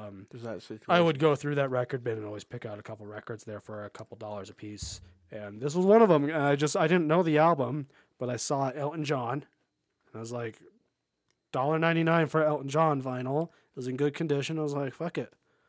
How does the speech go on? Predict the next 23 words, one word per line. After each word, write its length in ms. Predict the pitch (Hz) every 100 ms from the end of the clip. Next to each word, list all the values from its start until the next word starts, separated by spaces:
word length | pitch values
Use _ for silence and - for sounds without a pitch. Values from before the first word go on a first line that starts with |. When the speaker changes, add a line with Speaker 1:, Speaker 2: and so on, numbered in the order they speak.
| _ _ _ _ _ _ _ _ _
Speaker 2:
I 80 | 190
mean, 260 | 208 196 160 -
Speaker 1:
Yeah. 40 |
Speaker 2:
besides 440 | 185 170 226 240 190
just 200 | 185 -
talking 200 | 185 175
Speaker 1:
<laughs> 20 |
Speaker 2:
about 180 | 160 151
the 60 | 143
album 340 | 143 147 135
itself, 400 | 120 - 139 -
and 100 | 131
we'll 80 | 127
get 180 | 135 123
more 200 | 123 123
into 240 | 120 120
it, 140 | 101 -
mm, 220 | - 113 - _ -
it's, 200 | 127 - - -
you 320 | 135 113 117 135
will. 360 | 110 90 - - - -
<laughs> 240 | - -
Speaker 1:
Yeah. 180 | 180